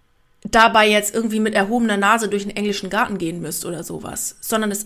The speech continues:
einfach authentisch lebt. Ja, das ist ein Bereich, in dem bin ich richtig gut und ich owne das und ich mach das und ich hinterfrag's nicht hundertmal. Assumption,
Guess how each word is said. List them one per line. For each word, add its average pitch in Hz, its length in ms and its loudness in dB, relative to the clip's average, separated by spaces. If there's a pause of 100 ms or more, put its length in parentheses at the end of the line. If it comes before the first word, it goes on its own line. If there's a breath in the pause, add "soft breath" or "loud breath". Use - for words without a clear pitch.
einfach 320 540 2
authentisch 240 600 -2
lebt. 262 400 -4
Ja, 285 280 6 (160)
das 214 220 2
ist 220 140 -4
ein 208 80 -4
Bereich, 214 460 4
in 214 100 -4
dem 214 180 0
bin 202 80 0
ich 202 160 -6
richtig 277 340 -2
gut 208 320 -2
und 190 100 -2
ich - 200 -12
owne 240 260 4
das 214 200 0
und 190 80 -8
ich 180 120 -12
mach 208 180 2
das - 160 -6
und 185 100 -8
ich - 80 -12
hinterfrag's 170 540 -6
nicht 160 160 -14
hundertmal. - 500 -16 (1200)
Assumption, 214 600 -4